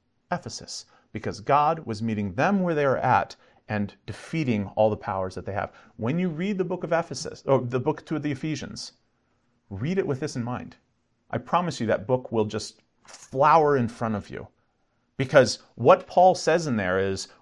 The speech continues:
"We have been united to Christ in such a way that no power, no principality, nothing in all the world can do anything because he's defeated them all." Keep this story in mind when you read that kind of stuff,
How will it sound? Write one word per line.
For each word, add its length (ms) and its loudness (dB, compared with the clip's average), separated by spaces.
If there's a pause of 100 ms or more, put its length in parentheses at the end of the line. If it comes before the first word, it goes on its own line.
"We 160 0
have 140 6
been 140 2
united 440 2
to 60 -6
Christ 380 0
in 60 -6
such 380 -4
a 40 -2
way 360 0 (200)
that 160 -2
no 300 4
power, 460 2
no 260 2
principality, 760 -2
nothing 460 0
in 80 -2
all 220 2
the 80 -2
world 320 2
can 100 -2
do 100 -2
anything 280 -2
because 180 -12
he's 180 -12
defeated 400 -8
them 140 -6
all." 260 -8 (2000)
Keep 280 -6
this 260 2
story 420 2
in 100 0
mind 420 -2
when 120 -8
you 100 -10
read 280 -4
that 180 -4
kind 180 -8
of 60 -8
stuff, 360 -4